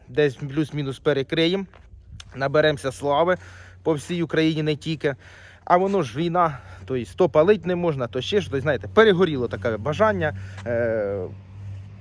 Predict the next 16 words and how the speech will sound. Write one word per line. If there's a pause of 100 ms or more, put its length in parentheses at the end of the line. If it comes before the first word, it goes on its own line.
(120)
потім
воно
щось
помінялося,
щось.
М
Т
Зон
он
продався.
Чоловік,
я
думаю,
на
сьогоднішній
день